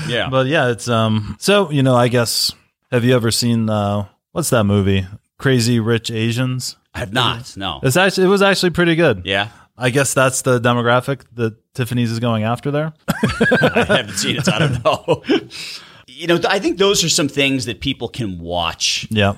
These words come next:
Speaker 1: over the course of the next several months. I wouldn't be watching the polls.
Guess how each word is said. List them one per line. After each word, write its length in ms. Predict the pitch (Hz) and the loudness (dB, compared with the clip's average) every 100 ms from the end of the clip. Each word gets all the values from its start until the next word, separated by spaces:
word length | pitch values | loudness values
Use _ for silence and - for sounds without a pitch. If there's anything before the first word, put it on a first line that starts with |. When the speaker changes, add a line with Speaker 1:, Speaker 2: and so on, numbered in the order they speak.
| - | -2
Speaker 1:
over 200 | 165 170 | 0 2
the 100 | 160 | 0
course 340 | - 156 135 | -2 -2 0
of 60 | 131 | 0
the 60 | 120 | 0
next 240 | 117 - | 0 0
several 320 | - 110 104 | 0 2 0
months. 640 | 95 90 87 90 - - - _ _ _ 90 - | 0 0 -2 -2 -4 -4 -8 _ _ _ -20 -4
I 60 | 165 | -2
wouldn't 200 | 240 233 | 0 0
be 80 | 120 | 2
watching 380 | 95 87 - | 0 -2 -2
the 60 | 80 | -4
polls. 580 | - 78 67 87 - | -8 -10 -10 -10 -10